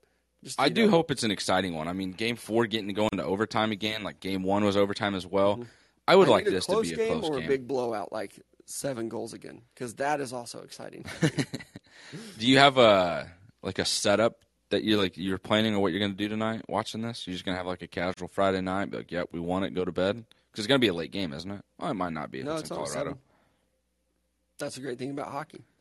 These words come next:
Speaker 1: They're like, "Why would we put this on at eight? Let's
Speaker 2: They wanna
Speaker 1: put it
Speaker 2: make
Speaker 1: on
Speaker 2: sure the
Speaker 1: seven."
Speaker 2: fans have time to celebrate.
Speaker 1: I think also with hockey, you have so many fans on the West Coast that,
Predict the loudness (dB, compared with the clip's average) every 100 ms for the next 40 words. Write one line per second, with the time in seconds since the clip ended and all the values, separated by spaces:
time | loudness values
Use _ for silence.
0 | _ -10 -8 -6 -6 -4 -4 -4 -6 -8
1 | -8 -10 -8 -8 -8 -10 -14 -4 2 4
2 | 4 2 2 0 2 0 0 0 0 -2
3 | -4 -6 -4 -6 -8 _ _ _ _ -20
4 | -20 -20 _ -4 -4 -2 -4 -2 -4 -2
5 | -4 -4 -4 -4 -4 -6 -6 -6 -6 -8
6 | -10 -8 -8 -8 -8 -10 -12 -10 -8 -8
7 | -10 -14